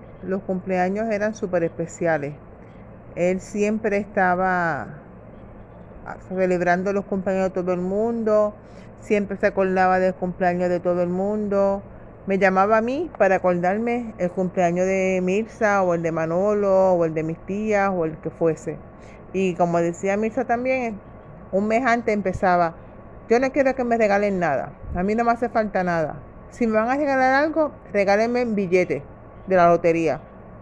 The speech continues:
Ese era el único regalo que él pedía. Pero siempre, este, uno le compraba su bizcochito y su cosa, y él siempre estaba contento. Eh, papi era un hombre, pues,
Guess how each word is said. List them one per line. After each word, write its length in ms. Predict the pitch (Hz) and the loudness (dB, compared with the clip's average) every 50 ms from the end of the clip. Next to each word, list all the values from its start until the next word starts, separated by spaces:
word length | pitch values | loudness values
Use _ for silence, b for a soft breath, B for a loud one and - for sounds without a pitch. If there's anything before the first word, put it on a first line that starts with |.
| - - - | -16 -8 -6
Ese 220 | 185 - - 240 | -4 0 2 4
era 180 | 226 233 226 226 | 6 6 6 6
el 80 | 226 | 4
único 200 | 226 220 214 226 | 2 2 2 2
regalo 380 | 220 233 214 214 214 220 220 208 | 2 4 4 4 4 4 2 2
que 80 | - | 2
él 80 | 185 180 | 0 0
pedía. 480 | 180 - 185 175 170 156 151 147 143 147 - - - - - B B B B - - | 2 2 2 2 2 0 0 -2 -4 -6 -8 -14 -18 -20 -20 B B B B -8 0
Pero 300 | - 311 339 339 262 247 | 4 6 6 6 6 4
siempre, 680 | 240 - 226 220 226 220 214 240 233 233 233 226 220 220 | 4 2 2 2 2 2 2 2 4 4 4 4 4 2
este, 580 | 247 - - 220 202 196 185 175 156 160 170 - - | 2 0 0 2 4 4 4 4 2 0 -4 -8 -6
uno 180 | 190 185 196 202 | -4 -2 -2 0
le 120 | 202 202 | 0 0
compraba 420 | 202 208 202 190 196 190 185 180 190 | 0 0 0 2 4 4 6 4 4
su 120 | 185 196 | 4 2
bizcochito 880 | 180 180 - - 175 180 - - 220 240 262 262 262 254 240 247 220 | 0 0 0 -2 -4 -4 -2 -2 -2 0 0 0 0 0 0 0 0
y 60 | 208 220 | 0 0
su 140 | - 214 | -2 -4
cosa, 420 | 208 - 254 294 320 302 - 247 208 | 0 2 2 2 2 2 2 2 2
y 60 | 185 | 2
él 100 | 180 185 | 0 -2
siempre 300 | - - 196 190 - 196 | -2 -2 -4 -2 -2 -4
estaba 500 | 190 - 202 180 180 180 180 175 165 156 | -2 2 2 4 4 4 4 4 2 2
contento. 640 | 175 170 170 165 - 151 135 135 131 - 131 139 131 - - - - - - - - - - - - - - - - - - - B B B B B B B B B - - - - | 0 0 0 -2 -2 -4 -4 -6 -6 -8 -8 -8 -8 -12 -14 -16 -16 -18 -18 -20 -20 -20 -20 -20 -20 -20 -20 -20 -20 -20 -20 -20 B B B B B B B B B -20 -20 -16 -6
Eh, 240 | - 185 190 180 180 | -2 0 0 0 4
papi 340 | - 208 220 220 262 262 | 4 4 4 6 6 4
era 440 | 269 285 285 269 247 220 226 240 240 - - - - - - - - - - - - - - - - - - - - - - | 6 6 6 6 6 4 4 2 -4 -8 -10 -10 -10 -10 -12 -12 -14 -16 -18 -18 -18 -20 -20 -20 -20 -20 -20 -20 -20 -8 -2
un 140 | 196 214 233 | 0 4 4
hombre, 380 | 247 277 320 320 285 240 226 220 | 6 6 4 4 4 2 2 2
pues, 240 | - 202 190 190 | 2 2 2 0